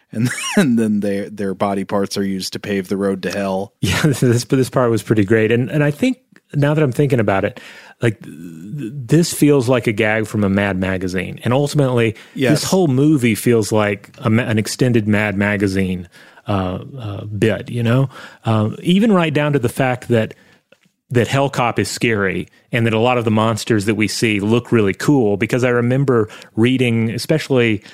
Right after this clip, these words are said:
Speaker 2: like, parodies of films in Mad Magazine, and a lot of times, like, the illustrations were really good, you know? It's like, th-, these were artists that were creating these. So I remember, like, a RoboCop, RoboCop two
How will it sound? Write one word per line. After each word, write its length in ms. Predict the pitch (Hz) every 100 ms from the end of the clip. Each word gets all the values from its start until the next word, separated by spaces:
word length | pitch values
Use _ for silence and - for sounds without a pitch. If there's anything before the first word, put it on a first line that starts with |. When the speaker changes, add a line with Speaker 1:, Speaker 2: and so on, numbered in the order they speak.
| - - 110
Speaker 2:
like, 180 | 107
parodies 480 | - 117 107 107 95
of 60 | 98
films 420 | - 107 110 110
in 80 | 107
Mad 280 | 107 107 101
Magazine, 520 | 104 107 104 120 113 - - -
and 140 | 123
a 40 | 127
lot 180 | 165 214
of 40 |
times, 380 | - 135 120 113 - -
like, 140 | 127 127
the 80 |
illustrations 600 | 135 160 - 151 147 135 110
were 100 | 110
really 260 | 139 147
good, 320 | 110 160 151 117
you 60 |
know? 120 | 120
It's 200 | 165 120 120
like, 180 | 120
th-, 160 | 117 117
these 200 | 123 123
were 240 | 123 107
artists 380 | 101 131 147 -
that 100 | 117
were 160 | 110 104
creating 460 | - 117 160 127
these. 180 | 101 92
So 180 | - 113
I 40 |
remember, 420 | 113 120 127 127 113
like, 180 | 110
a 40 | 101
RoboCop, 680 | 92 101 104 107 - 110 107
RoboCop 540 | 107 107 104 113 -
two 360 | - 117 110